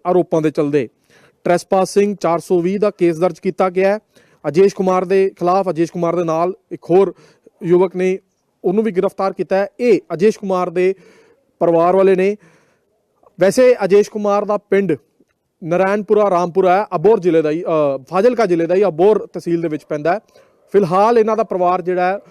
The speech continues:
ਦੂਤਰਾਵਾਲੀ ਪਿੰਡ ਦੇ ਵਿੱਚ ਆ ਕੇ ਆਪਣੇ ਰਿਸ਼ਤੇਦਾਰ ਦੇ ਕੋਲ ਰਹਿ ਰਹੇ ਨੇ, ਕਿਉਂਕਿ ਇਹਨਾਂ ਦੇ ਬੇਟੇ ਨੂੰ ਗ੍ਰਿਫਤਾਰ ਕਰ ਲਿਆ ਹੈ। ਬੜਾ ਛੋਟਾ ਜਿਹਾ ਇਹਨਾਂ ਦਾ ਘਰ, ਆਪਾਂ ਉਹਨਾਂ ਪਿੰਡ ਵਾਲਾ ਘਰ ਵੀ ਤੁਹਾਨੂੰ ਦਿਖਾ ਰਹੇ ਹਾਂ।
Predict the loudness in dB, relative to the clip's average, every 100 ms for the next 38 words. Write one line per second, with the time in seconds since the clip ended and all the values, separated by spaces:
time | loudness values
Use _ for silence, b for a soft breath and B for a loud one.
0 | b -2 0 2 0 2 0 -2 -6 -4
1 | -4 -4 -2 -2 -4 -4 -4 -6 -6 -4
2 | -2 -2 -4 -4 -2 0 -2 -2 -6 -8
3 | -6 -6 -6 -8 -4 -4 -2 -4 -4 -6
4 | -8 -4 -6 -4 -2 0 -2 -4 b b
5 | -2 -2 0 -4 -2 0 0 0 -2 -2
6 | -2 -2 -6 -6 -4 -4 -4 -4 -6 -6
7 | -4 0 -2 -2 -4 -4 -6 -6 -8 -4
8 | -2 -2 -4